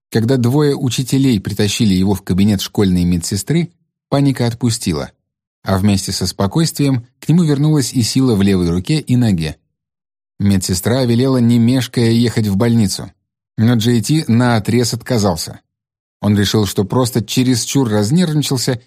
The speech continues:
и приписал внезапную слабость в руке и ноге причудам своей нервной системы. Но через несколько дней, когда они с отцом обсуждали развод, на Джей Ти снова напал приступ тревоги,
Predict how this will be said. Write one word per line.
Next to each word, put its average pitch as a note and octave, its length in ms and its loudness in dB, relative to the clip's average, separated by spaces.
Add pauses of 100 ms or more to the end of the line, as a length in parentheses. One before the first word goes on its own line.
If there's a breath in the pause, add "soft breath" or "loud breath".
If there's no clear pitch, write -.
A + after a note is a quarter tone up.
(100)
и F#3 80 0
приписал E3 460 -2
внезапную C#3 540 0
слабость A#2+ 440 0
в G2 80 -2
руке G#2+ 260 0
и G2 120 2
ноге A2+ 400 0 (180)
причудам D#3 520 0
своей A#2 360 0
нервной A2+ 380 2
системы. F#2 540 -4 (960)
Но A#2+ 120 2
через C3 280 0
несколько C#3 480 0
дней, F#2+ 380 0 (280)
когда G#2 280 0
они A2+ 180 2
с - 80 -4
отцом A2+ 420 -2
обсуждали A2 540 -2
развод, G#2+ 560 -2 (420)
на G#2+ 200 2
Джей G2+ 360 0
Ти A#2+ 160 0
снова A2+ 460 0
напал A2 560 0 (140)
приступ A#2 460 0
тревоги, A#2 560 -2